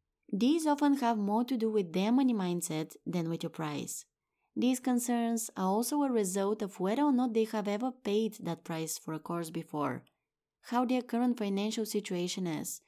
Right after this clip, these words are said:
and what other payments they're worried about, how much they believe in themselves to take the leap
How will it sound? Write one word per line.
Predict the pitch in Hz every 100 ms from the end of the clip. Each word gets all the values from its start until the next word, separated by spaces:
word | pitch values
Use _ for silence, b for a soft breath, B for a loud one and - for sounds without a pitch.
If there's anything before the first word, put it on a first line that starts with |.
| b b b -
and | 196
what | 180
other | 175 180
payments | 190 214 226 247 254 233
they're | 196
worried | 170 160 151
about, | 147 147 139 - - _ _ _ _ _ _ _ -
how | 220
much | 262 320 -
they | 254
believe | 208 202 208 233
in | 254
themselves | 240 220 202 190 190
to | 170
take | - 180 190
the | 196
leap | 208 208 202 196